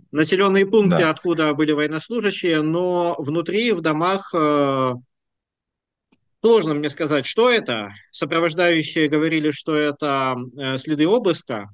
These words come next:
Speaker 1: то есть, э, на предмет мин, там, ловушек, вот чего-то. Но мне иногда казалось, что это всё-таки
Speaker 2: Мгм.
Speaker 1: такое откровенное глумление. Ну зачем, зачем, э, не знаю, разрывать шкаф с одеждой?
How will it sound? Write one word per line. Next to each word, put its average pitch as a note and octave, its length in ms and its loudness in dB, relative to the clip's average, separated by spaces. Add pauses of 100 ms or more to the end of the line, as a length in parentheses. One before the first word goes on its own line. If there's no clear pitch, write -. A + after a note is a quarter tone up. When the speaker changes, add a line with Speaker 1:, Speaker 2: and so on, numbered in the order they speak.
(100)
Speaker 1:
то A#2+ 60 -6
есть, - 260 -10
э, B2 140 -2
на B2+ 140 -4
предмет B2 420 -6
мин, F#3+ 260 0
там, D#3+ 180 -4
ловушек, D3+ 640 -4
вот C3 240 -4
чего-то. A#2+ 600 -4
Но D#3+ 240 -2
мне D#3 240 -2
иногда D3 240 -2
казалось, C#3 360 -2
что C#3+ 120 -6
это C3+ 140 -4
всё-таки C3 380 2
Speaker 2:
Мгм. - 20 -2
Speaker 1:
такое B2 280 -6
откровенное A#2+ 540 -6
глумление. A2 580 -8
Ну B2 120 -6
зачем, D3 380 -4 (280)
зачем, D3 500 -2
э, A#2+ 260 -6
не B2 80 -6
знаю, A#2+ 260 -4
разрывать C#3 400 0
шкаф C3 240 -4
с - 60 -6
одеждой? F2 440 -8